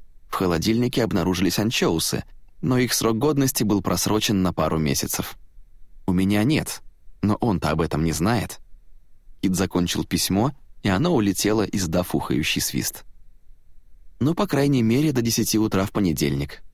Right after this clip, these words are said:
Ты же сможешь уйти с работы?» Элис кивнула. Если она стоит первой в очереди на сокращение, значит, команда может обойтись без нее.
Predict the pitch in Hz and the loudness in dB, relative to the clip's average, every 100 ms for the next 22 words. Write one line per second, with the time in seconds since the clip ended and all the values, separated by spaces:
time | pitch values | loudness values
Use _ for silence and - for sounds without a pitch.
0 | - - - - - 185 95 - 165 165 | -20 -20 -20 -12 -4 -2 0 0 0 2
1 | 107 90 - 90 80 - 85 - - - | 0 0 0 0 -2 -4 -8 -10 -18 -18
2 | - - - - - - 98 95 - 104 | -20 -20 -20 -20 -14 -2 0 0 0 -2
3 | 95 92 71 - - - - - - - | 0 2 0 -4 -12 -20 -20 -20 -20 -20
4 | - - 98 127 104 107 104 117 - 107 | -8 0 0 2 0 2 2 2 0 0
5 | 117 - 127 110 104 95 117 - 90 90 | 0 0 0 2 2 2 0 0 2 2
6 | 87 92 95 92 - 131 85 67 - - | 0 0 0 0 2 2 0 -2 -8 -14
7 | - 92 98 98 107 - 92 101 120 113 | -4 -2 0 0 -2 0 2 2 2 2
8 | 104 101 107 104 104 - 92 98 - 107 | 2 0 0 0 0 0 -2 0 0 2
9 | 90 71 | 2 -2